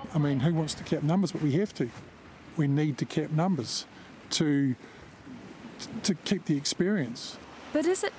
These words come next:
Speaker 2: distasteful, heresy even, to call for tourist numbers to be capped when so many in the sector are hurting?
Speaker 1: It is, looking at it now, but I mean,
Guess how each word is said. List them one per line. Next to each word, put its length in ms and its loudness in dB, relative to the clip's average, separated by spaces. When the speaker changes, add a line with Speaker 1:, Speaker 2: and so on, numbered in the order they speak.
Speaker 2:
distasteful, 840 0
heresy 460 2
even, 320 4
to 100 2
call 380 2
for 160 0
tourist 500 2
numbers 320 0
to 100 -6
be 120 -4
capped 400 -2
when 140 6
so 320 4
many 400 6
in 140 2
the 80 2
sector 540 0
are 100 2
hurting? 580 -2
Speaker 1:
It 200 4
is, 360 2
looking 320 4
at 80 4
it 100 -4
now, 300 4
but 140 2
I 60 2
mean, 280 4